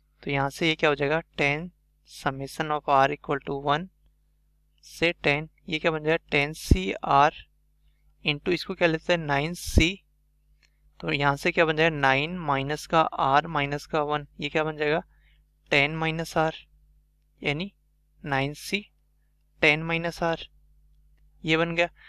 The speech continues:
तो यानी वन प्लस एक्स की पावर टेन में ये एक्स की पावर r का कोफिशिएंट होगा,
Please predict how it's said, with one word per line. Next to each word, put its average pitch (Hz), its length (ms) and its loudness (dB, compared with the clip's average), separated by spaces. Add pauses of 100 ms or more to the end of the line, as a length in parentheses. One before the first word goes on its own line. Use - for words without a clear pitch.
(240)
तो 165 60 0
यानी 156 280 0 (260)
वन 143 320 0 (100)
प्लस 160 320 -2 (140)
एक्स - 320 -6
की 185 120 -4
पावर 139 480 2 (540)
टेन 143 320 4
में 160 100 -2
ये 170 240 0 (100)
एक्स - 200 -6
की - 120 -16
पावर 170 300 2
r 147 140 4
का 170 120 -2
कोफिशिएंट 170 540 -6
होगा, 175 200 -6